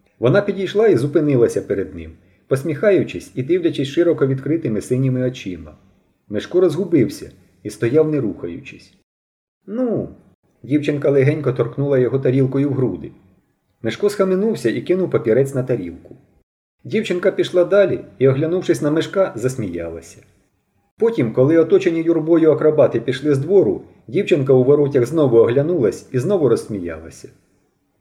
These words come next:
Хтось ударив Мишка по спині. Він обернувся.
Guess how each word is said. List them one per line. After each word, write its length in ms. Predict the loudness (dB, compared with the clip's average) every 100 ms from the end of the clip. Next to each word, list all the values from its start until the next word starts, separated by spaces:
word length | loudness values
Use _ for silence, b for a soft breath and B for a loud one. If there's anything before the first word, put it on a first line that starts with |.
| _ _
Хтось 300 | -2 0 2
ударив 340 | 2 4 4
Мишка 280 | 2 0 -2
по 120 | -2
спині. 360 | -4 -4 -4 -6 -16 -20 _ _
Він 140 | -2
обернувся. 640 | 2 0 0 -6 -12 -20